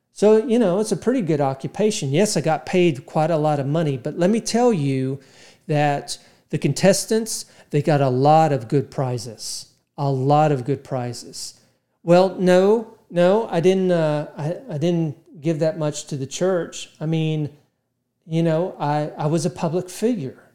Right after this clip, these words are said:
and, um, you know, I had, I kinda had to keep up appearances. Think about that kind of testimony before the Lord Jesus Christ. You know, we talked about, talked about how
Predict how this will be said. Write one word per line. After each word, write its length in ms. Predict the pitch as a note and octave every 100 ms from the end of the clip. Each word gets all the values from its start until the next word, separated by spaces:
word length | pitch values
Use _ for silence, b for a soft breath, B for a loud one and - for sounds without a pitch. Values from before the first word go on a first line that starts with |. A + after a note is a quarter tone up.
| _ -
and, 340 | D#3 D3+ D3+
um, 460 | D3+ D3 D3 C#3+ C#3+
you 140 | C#4+ D#3+
know, 120 | C#3+
I 80 | C#3
had, 320 | D3+ F3 F3
I 100 | D#3
kinda 260 | C3+ F3 E3+
had 180 | D#3 E3+
to 80 | -
keep 300 | - E3 D3+
up 120 | C#3+
appearances. 840 | - E3 D#3+ C#3 - - - - b b b b b _
Think 220 | D4+ D#4+
about 300 | - F#3 F3
that 240 | F3+ G3+
kind 200 | F#3+ F3+
of 120 | D3+
testimony 760 | - G3+ G3+ - D3 C#3 C#3 C#3+
before 580 | C#3+ D3 - E3+ D#3+ D#3
the 100 | D3
Lord 300 | C#3 D#3 D3
Jesus 420 | - D3 C3 C3+
Christ. 600 | - F#3 C#3 A#2 - - G3
You 140 | D3
know, 160 | D3+ D3+
we 180 | D#3 D3+
talked 380 | - G#3+ G#3+
about, 500 | D#3+ C3 C#3+ C#3 C#3+ - b b b b
talked 280 | - A#3+ A#3+
about 240 | F3+ E3+ -
how 440 | F#3+ F3+ F3